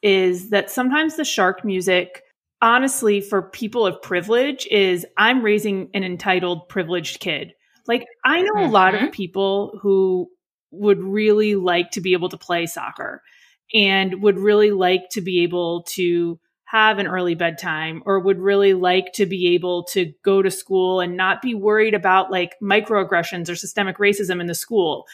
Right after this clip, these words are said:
Speaker 1: And so sometimes when I see my kids having meltdowns around things that I'm like, "You are so lucky," that can trigger me, but it doesn't have to.
Speaker 2: No, it doesn't have to. And you're right. That is shark music, a hundred percent.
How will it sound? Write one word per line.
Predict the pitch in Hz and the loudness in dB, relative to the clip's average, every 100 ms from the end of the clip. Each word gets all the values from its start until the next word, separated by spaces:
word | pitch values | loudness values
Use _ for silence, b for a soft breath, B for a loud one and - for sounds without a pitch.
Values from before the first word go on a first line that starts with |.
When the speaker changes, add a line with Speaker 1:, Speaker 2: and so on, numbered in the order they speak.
| B B | B B
Speaker 1:
And | 226 | -4
so | 220 233 | 2 2
sometimes | 220 311 330 339 330 | 2 0 2 2 2
when | 254 | 2
I | 220 | 0
see | 233 - 240 | 0 -4 -4
my | 208 | -2
kids | 202 - 208 196 | -4 0 0 0
having | 202 185 180 | -2 -2 -2
meltdowns | 175 190 - 247 240 254 | 0 0 0 0 2 0
around | 226 196 185 185 170 | 0 2 2 0 -4
things | 185 185 190 | -4 -2 -2
that | 190 | 0
I'm | 175 185 | 2 0
like, | 180 175 _ | -4 -6 _
"You | 262 | -2
are | 262 | -2
so | 262 - 233 | -4 2 2
lucky," | 233 220 202 185 196 254 269 285 302 b b b _ _ | 4 0 0 0 0 -4 -2 -2 -6 b b b _ _
that | 233 247 | 2 2
can | - 269 | 2 0
trigger | 254 233 214 | 2 0 0
me, | 196 214 214 170 170 - _ _ _ - | 0 0 0 -2 -6 -16 _ _ _ 0
but | |
it | 240 | 0
doesn't | - 269 269 | 2 2 2
have | - 214 202 - | -2 -2 -2 -4
to. | - - - _ _ _ _ _ _ _ _ _ | -12 -12 -16 _ _ _ _ _ _ _ _ _
Speaker 2:
No, | 196 202 | -2 2
it | 196 | 2
doesn't | 196 196 196 | 2 0 0
have | 185 175 | -2 -4
to. | 170 | -2
And | 175 | 2
you're | 180 170 | 2 4
right. | 185 160 | 2 2
That | 175 | 0
is | 190 180 | 0 -2
shark | 165 175 - | -6 -8 -8
music, | 143 - - | -10 -10 -8
a | 175 | -2
hundred | 185 185 | -2 0
percent. | 180 170 185 | -2 -2 -4